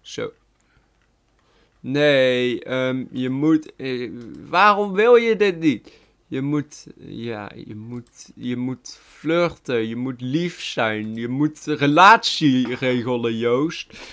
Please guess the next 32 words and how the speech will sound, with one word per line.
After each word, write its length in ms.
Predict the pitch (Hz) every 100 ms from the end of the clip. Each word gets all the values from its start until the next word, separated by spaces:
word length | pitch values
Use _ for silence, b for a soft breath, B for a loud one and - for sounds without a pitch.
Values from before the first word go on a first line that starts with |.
| B
Yo, 260 | - 202 185 160
oh 360 | - 147 143 139
god, 280 | 127 123 123
de 180 | 113 - 127
F 120 | - -
P 320 | 120 110 107
S 120 | -
wordt 260 | 113 110 117
weer 120 | 110
laag. 520 | 110 113 110 120 _ b b b _
Verdikkie 680 | - 120 104 117 - 113 104 113
F 140 | -
P 100 | - 110 113
S, 160 | 127 -
je 120 | 113
bent 320 | 104 110 110 -
echt 300 | - 131 - -
niet 280 | 113 117 -
lief 300 | 117 104 110
op 180 | -
het 140 | 107 107
moment. 580 | 110 104 101 101 - _ b b b b b -
Ehm, 320 | 117 113 117
doet 280 | 123 123 -
hij 80 | 131
hier 360 | 123 117 110
de 140 | - - 113
F 120 | _
P 260 | - 107 104
S 80 | -
wel 240 | 107 107
hoog? 500 | 110 117 143 151 _